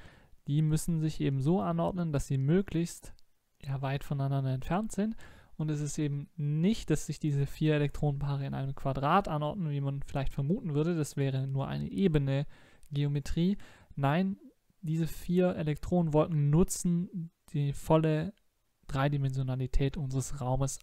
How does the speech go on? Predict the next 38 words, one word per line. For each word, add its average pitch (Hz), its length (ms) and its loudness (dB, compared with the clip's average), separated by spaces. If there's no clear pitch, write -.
aus 151 360 4
und 151 140 -2
ordnen 143 300 2
sich 143 200 -2
eben 139 240 0
so 147 180 0
an, 156 200 -2
dass - 160 -4
sie 151 60 2
möglichst 147 400 0
weit 135 160 2
voneinander 131 320 -2
entfernt 190 400 0
sind 180 180 -4
und, - 340 -10
äh, 156 120 0
bilden 147 420 2
dabei 139 300 2
die 143 140 -4
Struktur - 520 0
eines 135 280 -4
Tetraeders. 139 720 0
Das - 180 -10
ist 139 160 -4
eine 135 240 0
Pyramide 170 800 2
mit 151 120 -6
einer 135 180 -2
dreiseitigen 135 640 -2
Grundfläche, 160 640 0
wo 147 80 -2
alle 143 240 0
Kanten 180 460 -4
eben 143 280 -2
die 135 100 -4
gleiche 131 400 0
Länge 160 340 0
haben 202 300 0